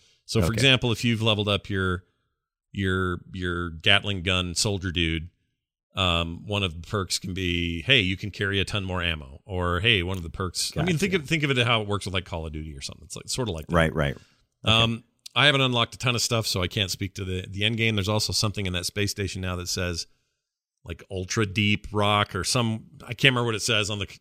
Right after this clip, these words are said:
Speaker 1: terminal, but it appears to be s-, a thing like end game where you've mastered everything and now you're really gonna go to hell and get the good stuff. Like,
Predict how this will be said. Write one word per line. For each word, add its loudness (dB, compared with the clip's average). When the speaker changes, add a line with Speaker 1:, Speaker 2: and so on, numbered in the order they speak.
Speaker 1:
terminal, -4
but 0
it -2
appears 2
to -6
be 2
s-, -10
a -4
thing -2
like 0
end 2
game 2
where 0
you've -4
mastered 2
everything -2
and -8
now 2
you're -2
really -2
gonna -2
go -2
to -2
hell -6
and -10
get -10
the -10
good -6
stuff. -4
Like, -6